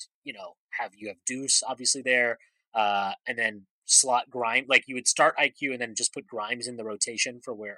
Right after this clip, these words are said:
I Q is currently. It'd be very interesting to see. I, I have, I strongly suspect the Knicks would end up being a much more solid defense if they did that. Uh, I don't even think they would take a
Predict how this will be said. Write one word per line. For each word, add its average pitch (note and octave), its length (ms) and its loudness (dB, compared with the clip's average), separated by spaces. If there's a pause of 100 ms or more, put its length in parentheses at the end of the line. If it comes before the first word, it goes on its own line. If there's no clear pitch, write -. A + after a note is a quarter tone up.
(120)
I G#2 60 -10
Q A2 220 -18
is G#2 120 -6
currently. - 460 -16 (400)
It'd G3 160 6
be G3+ 120 8
very G3+ 240 10
interesting E3+ 300 6
to D3 60 6
see. C#3 380 2 (1080)
I, F#3+ 160 10
I F3+ 120 12
have, F3 340 8
I D#3+ 80 10
strongly F3+ 520 2
suspect - 420 2 (520)
the C#3+ 80 6
Knicks C#3 280 6
would C#3 160 0 (220)
end C3 200 2
up C3 100 2 (100)
being B2+ 280 -6 (100)
a A#2+ 40 -12
much B2 280 -2
more C3 120 -2
solid A#2+ 360 0
defense G#2+ 420 -4
if D3 80 -6
they D3+ 120 -2
did D#3+ 160 -6
that. F3+ 220 -4 (120)
Uh, A#2+ 300 -2 (120)
I C3 60 4
don't D#3 160 2
even D#3+ 160 2
think C3 160 -2
they B2+ 80 2
would A#2 120 -4
take B2+ 240 -2 (120)
a - 60 -20